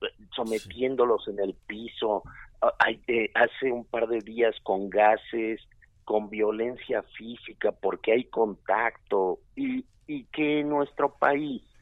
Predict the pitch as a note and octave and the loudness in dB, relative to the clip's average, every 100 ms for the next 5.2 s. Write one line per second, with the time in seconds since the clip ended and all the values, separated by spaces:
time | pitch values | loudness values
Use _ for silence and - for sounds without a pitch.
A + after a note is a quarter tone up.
0 | _ - - - - A#2+ A2+ A#2+ A#2+ - | _ -20 -20 -20 -2 6 6 6 -2 0
1 | A2+ A#2+ A#2+ C3 C3 A2+ F#2+ - _ A2+ | 2 2 4 6 6 4 0 -2 _ -6
2 | G#2 - G#2+ G#2+ G#2 A2+ A2 A2 - G#2 | -6 -8 -6 -2 -2 0 -2 -2 -2 -4
3 | G2+ G#2 G2 A#2 A2 A2+ A2 - G2+ F2 | -4 -6 -8 0 0 2 -2 -4 -6 -6
4 | _ B2 B2+ B2 D3+ C#3+ B2+ G#2+ - G2+ | _ -4 -2 0 0 2 2 0 -4 -4
5 | F#2+ | -4